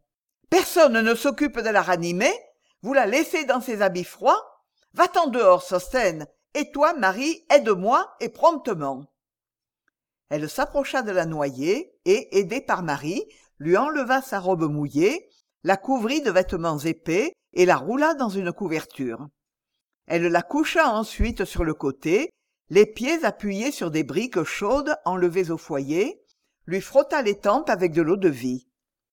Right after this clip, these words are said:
Plus d'un quart d'heure s'écoula dans ses premiers soins. Annette restait toujours sans mouvement. Ma tante Giron lui prit le pouls. Il ne battait pas.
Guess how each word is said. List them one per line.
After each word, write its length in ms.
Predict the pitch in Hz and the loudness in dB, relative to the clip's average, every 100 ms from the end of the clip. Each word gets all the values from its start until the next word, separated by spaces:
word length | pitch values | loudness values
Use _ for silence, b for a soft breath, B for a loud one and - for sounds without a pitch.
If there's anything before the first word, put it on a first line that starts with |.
| _ _ _ _ _ _ | _ _ _ _ _ _
Plus 220 | - 262 247 | -4 0 4
d'un 200 | 262 302 | 4 4
quart 200 | 285 233 | -2 2
d'heure 320 | 247 277 233 | 4 4 2
s'écoula 540 | - 185 190 170 202 | -2 -2 0 2 4
dans 160 | 247 208 | 2 -2
ses 160 | - | -2
premiers 400 | 160 175 196 175 | -4 0 2 2
soins. 400 | 156 - 131 123 139 _ _ _ _ _ _ _ _ - | -2 -4 -6 -6 -10 _ _ _ _ _ _ _ _ -2
Annette 460 | 214 214 208 285 208 | -2 0 -2 -2 -2
restait 400 | 160 170 180 170 | -2 -2 -2 -4
toujours 480 | 240 226 233 202 | -2 -4 -4 -6
sans 220 | - 226 269 | -4 -2 0
mouvement. 720 | 226 170 156 135 113 - _ _ _ _ _ _ _ _ - | 0 -2 -2 -2 -6 -10 _ _ _ _ _ _ _ _ -2
Ma 140 | 180 | -2
tante 400 | 208 254 294 269 | 0 -2 2 0
Giron 400 | 220 208 180 254 | 2 -2 -2 -2
lui 160 | 269 190 | -4 -8
prit 220 | - 226 | -6 -2
le 100 | 170 | -2
pouls. 360 | - 135 123 - _ _ _ - | -2 -12 -12 -14 _ _ _ -6
Il 140 | 185 | -2
ne 80 | 165 | -2
battait 360 | 143 - - 180 | 2 0 2 -2
pas. 360 | - 110 - | -2 -6 -6